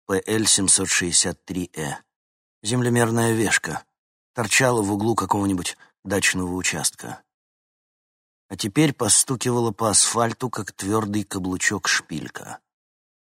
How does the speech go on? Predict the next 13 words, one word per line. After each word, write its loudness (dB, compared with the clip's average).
И -12
София 2
Пелебру 0
опиралась 4
на 2
импровизированный 2
костыль, 2
морщась 2
от -2
боли -2
в -4
правом -2
колене. -8